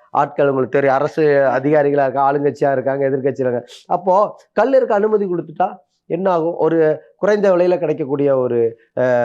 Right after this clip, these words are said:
பானமாகுது. அதுவும் இல்லாம பனைப்பால் வந்து பாத்தீங்கன்னா உங்களுக்கு அதிகப்படியா குடிக்க முடியாது.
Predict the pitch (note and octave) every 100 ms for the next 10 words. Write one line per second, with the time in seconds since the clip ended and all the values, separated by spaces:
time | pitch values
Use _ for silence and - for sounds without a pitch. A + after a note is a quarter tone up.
0 | A#2 A2+ A2 D3 C#3+ B2+ A2 G#2 D3+ B3
1 | - - D#3 F#3+ F3 E3+ F#3+ F#3 E3 F#3
2 | F#3+ E3 D#3 D#3 D3+ D3+ C3+ D#3 E3+ D3
3 | B2+ C3+ B2+ - - E3 G3+ F#3 F3 F3
4 | E3+ F3 F#3 E3+ C3 A#2 G#2+ C#3 A3